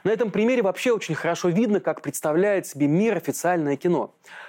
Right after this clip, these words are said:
Помните сериал H B O "Чернобыль"? Патриотам он не понравился именно из-за того, что в нем якобы очернили советских людей.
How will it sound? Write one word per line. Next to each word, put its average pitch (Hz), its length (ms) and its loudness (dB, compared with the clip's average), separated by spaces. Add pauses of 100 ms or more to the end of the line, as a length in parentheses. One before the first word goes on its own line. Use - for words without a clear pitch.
(140)
Помните 247 320 2
сериал 185 400 0
H 165 280 0
B 151 100 2
O 220 160 4
"Чернобыль"? 156 560 -2 (480)
Патриотам 190 480 2
он 160 200 2
не 160 60 2
понравился 156 840 0 (160)
именно 180 300 2
из-за 139 160 -2
того, 165 280 0
что 151 200 -4
в 135 80 -2
нем 214 180 2
якобы 160 420 0
очернили 156 520 0
советских 170 520 -2
людей. 170 380 0